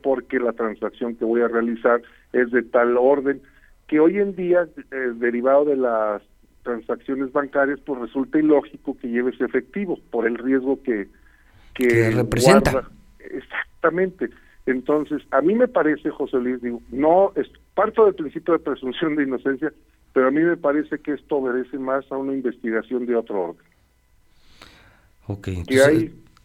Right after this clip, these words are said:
Speaker 2: hay
Speaker 1: hay
Speaker 2: al-
Speaker 1: alguna línea de investigación y que, eh, pues, digámoslo así, como que ya traía al-, alguna
Speaker 2: Cola.
Speaker 1: eh, una cola y decir, "Hay que buscar el momento en el que podamos... Revisar
Speaker 2: Sí, a eso
Speaker 1: qué
Speaker 2: me
Speaker 1: es lo que hay
Speaker 2: refería,
Speaker 1: detrás".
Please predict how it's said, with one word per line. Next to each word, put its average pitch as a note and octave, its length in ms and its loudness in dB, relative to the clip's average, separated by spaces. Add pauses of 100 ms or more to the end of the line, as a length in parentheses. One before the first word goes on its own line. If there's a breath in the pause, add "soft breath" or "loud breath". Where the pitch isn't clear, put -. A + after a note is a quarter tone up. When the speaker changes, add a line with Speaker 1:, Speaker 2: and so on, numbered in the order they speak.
Speaker 2:
hay C3 120 2
Speaker 1:
hay D3 80 6
Speaker 2:
al- F#3 80 6
Speaker 1:
alguna F3 360 0
línea E3+ 420 -2
de C#3 180 0
investigación C3+ 1040 -2
y C3 60 -8
que, B2 300 -4
eh, A2 60 -10 (1400)
pues, D3 140 -8 (800)
digámoslo F#3+ 460 4
así, C#3+ 160 -6
como C#3+ 280 -4
que D#3 140 2
ya E3+ 120 4
traía D3+ 500 2
al-, C#3 240 -4
alguna B2+ 760 -4 (220)
Speaker 2:
Cola. F#3 420 4 (160)
Speaker 1:
eh, B2+ 160 -12 (260)
una B2 300 -4
cola C#3 480 2
y B2 40 0
decir, A#2+ 400 -4 (160)
"Hay C3+ 120 0
que C3+ 140 -6
buscar B2 380 -4
el B2+ 100 -2
momento A#2+ 480 -4
en A2+ 120 -6
el G#2 80 -6
que A#2 140 -8
podamos... A#2 520 -2 (600 loud breath)
Revisar A#2+ 400 -2
Speaker 2:
Sí, E3 140 4
a E3 80 6
eso E3+ 160 2
Speaker 1:
qué F#3 60 4
Speaker 2:
me F#3 40 6
Speaker 1:
es F3 60 4
lo - 0 -
que - 0 -
hay D#3+ 60 4
Speaker 2:
refería, - 240 6
Speaker 1:
detrás". A#2 100 0